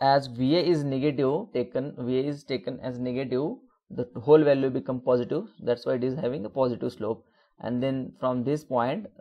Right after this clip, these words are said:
the slope is negative because V rep taken is positive. So here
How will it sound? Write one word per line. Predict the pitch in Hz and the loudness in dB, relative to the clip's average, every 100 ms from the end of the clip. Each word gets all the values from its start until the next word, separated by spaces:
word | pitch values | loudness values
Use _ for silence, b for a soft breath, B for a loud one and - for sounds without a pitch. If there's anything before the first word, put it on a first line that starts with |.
| - 113 | -14 0
the | 120 120 120 | 4 6 6
slope | 120 131 131 - | 2 0 0 0
is | 131 | -4
negative | 123 123 123 131 | -4 -4 -2 -2
because | 117 - 135 151 | -2 2 4 4
V | 120 127 | -2 -2
rep | 127 123 | -2 -2
taken | - 123 127 | -6 -6 -8
is | 135 | -4
positive. | 143 127 95 110 | -2 -2 -6 -12
So | 123 113 | -12 -10
here | 117 139 | -2 0